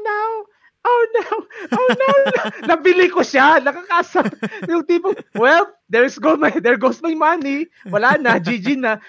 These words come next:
Speaker 1: Tapos,
Speaker 2: Oo.
Speaker 1: nasermonan na naman ako ng asawa ko, "Oh, lalaruin mo ba
Speaker 2: Mm.
Speaker 1: yan?"
Speaker 2: Mm.
Speaker 1: <laughs> Asar na asar ako sa sarili ko na, siguro ang point ko lang dito is, may games talaga na, say for example,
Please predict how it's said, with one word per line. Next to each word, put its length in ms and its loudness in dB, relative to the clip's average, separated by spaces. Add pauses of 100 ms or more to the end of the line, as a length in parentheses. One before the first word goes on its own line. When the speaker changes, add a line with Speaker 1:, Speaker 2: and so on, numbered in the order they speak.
(120)
Speaker 1:
Tapos, 400 2
Speaker 2:
Oo. 240 -10 (160)
Speaker 1:
nasermonan 640 -2
na 80 -2
naman 220 -4
ako 160 -8
ng 100 -8
asawa 400 -4
ko, 240 -6
"Oh, 60 -4
lalaruin 480 -2
mo 100 -6
ba 160 -2
Speaker 2:
Mm. 80 0
Speaker 1:
yan?" 140 -2 (680)
Speaker 2:
Mm. 460 -14
Speaker 1:
<laughs> 1300 -14
Asar 180 -2
na 160 0
asar 160 0
ako 160 0
sa 80 -6
sarili 400 -6
ko 80 -6
na, 160 -6 (240)
siguro 320 -6
ang 160 -8
point 160 -6
ko 160 -10
lang 160 -12
dito 320 -10
is, 240 -8 (800)
may 260 -2
games 380 -8
talaga 320 -4
na, 100 0
say 220 -6
for 160 -6
example, 560 -2